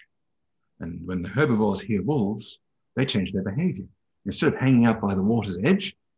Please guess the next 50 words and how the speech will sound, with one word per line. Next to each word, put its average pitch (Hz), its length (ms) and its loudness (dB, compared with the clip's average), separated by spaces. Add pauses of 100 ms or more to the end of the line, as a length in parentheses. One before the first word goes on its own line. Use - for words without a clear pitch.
and 92 140 -4
their 95 120 0
hard 101 400 -2
hooves 113 260 4
destroying 104 600 -4
all 104 200 -4
the - 80 -12
habitats 107 460 -8
for - 100 -18
little 95 220 -10
creatures 196 500 -4 (380)
and 101 180 -4
muddying 98 480 0
the 190 80 -6
water, 214 460 -2 (640)
they 117 340 -4 (360)
go 143 140 2
down, 131 200 2
get 131 140 -2
a - 20 -4
sip 107 160 -2
of 117 60 -4
water, 143 160 4
and 117 100 -4
they 123 320 -4
run 190 280 2
back 156 340 -4
up 151 180 -8 (280)
to 135 120 0
the, 113 440 2
to 110 100 -4
the 98 100 -4
hills 185 400 0
where 107 140 -4
they 104 80 -4
can 104 120 -2
defend 175 300 -2
themselves 95 360 -6
from 92 100 -8
the 104 80 -2
wolves. 220 300 -4
They - 100 -4
don't 392 140 -2
know 202 80 -4
how 190 80 -4
many - 120 -8
wolves 92 260 -10
there - 120 -20
are. - 180 -12 (1200)
So 110 260 -2